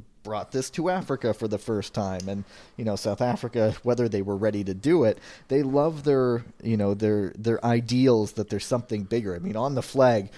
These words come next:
for the game, for the world. And it's, you know, they literally mean that. And so if Morocco can play its flowery rhetoric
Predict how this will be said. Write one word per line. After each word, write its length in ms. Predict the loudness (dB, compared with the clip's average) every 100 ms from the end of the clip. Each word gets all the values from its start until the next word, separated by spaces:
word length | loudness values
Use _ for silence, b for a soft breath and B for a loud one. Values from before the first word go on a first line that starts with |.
| B
for 320 | -10 -2 0
the 120 | 0 0
game, 480 | 0 0 0 -2
for 400 | -4 -8 -6 -4
the 100 | -2
world. 680 | -2 0 0 0 -2 -4 -10 -18 B B B
And 180 | 2
it's, 280 | 2 0 -4
you 120 | -2 0
know, 200 | 0 -2
they 280 | -4 4 4
literally 800 | 4 0 6 6 6 4 4 2
mean 320 | 2 2 2
that. 280 | 0 -2 0
And 160 | 0 2
so 200 | 4 4
if 120 | 2
Morocco 540 | -2 0 -2 2 2
can 260 | 2 -2 -4 B B B -20 -18
play 320 | -6 2 4
its 160 | 4 0
flowery 580 | -4 0 2 4 2 0
rhetoric 640 | 0 0 0 -4 -8 -16